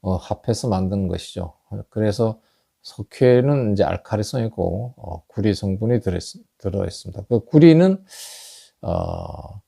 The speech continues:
그 균류, 어, 곰팡이 균들이라든가 세균들이 아주 굉장히 싫어하는 겁니다. 그래서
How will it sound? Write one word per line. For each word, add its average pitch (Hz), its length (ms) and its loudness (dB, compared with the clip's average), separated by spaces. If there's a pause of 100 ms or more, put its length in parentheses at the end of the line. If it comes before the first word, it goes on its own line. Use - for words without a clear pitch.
그 - 320 -12
균류, 170 380 8 (300)
어, 87 200 -18
곰팡이 113 420 2
균들이라든가 92 720 -2
세균들이 135 1160 2
아주 98 340 2
굉장히 98 300 -2
싫어하는 120 500 0
겁니다. 87 440 -10
그래서 104 440 0